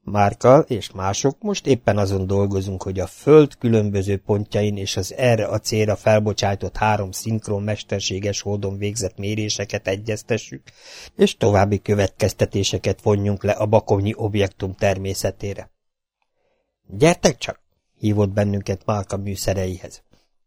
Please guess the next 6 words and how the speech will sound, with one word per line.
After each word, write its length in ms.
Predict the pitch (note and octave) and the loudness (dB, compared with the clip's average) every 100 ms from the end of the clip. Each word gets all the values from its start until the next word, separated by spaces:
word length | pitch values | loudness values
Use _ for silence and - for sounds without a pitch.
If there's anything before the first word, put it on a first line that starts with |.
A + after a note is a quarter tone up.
| _ _ _ - | _ _ _ 4
"Nézzétek, 580 | G3 C3+ A2 A2 A2+ A#2 | 8 8 6 2 2 4
milyen 280 | A2+ A2 | 6 6
ragyogó 400 | B2+ B2+ A#2+ C3 | 6 2 0 -2
felvételsorozat!" 1120 | C3+ D3+ C3 C#3 C3+ D3 C#3+ D3+ D#3+ D#3+ - - _ _ _ _ _ _ _ _ _ _ | 2 6 6 6 4 4 4 2 2 -2 -4 -12 _ _ _ _ _ _ _ _ _ _
Oda 260 | - A#2 G#2+ | 0 2 2
siettünk. 720 | - G#2 F#2+ - - G2 | 2 0 -2 -4 -14 -16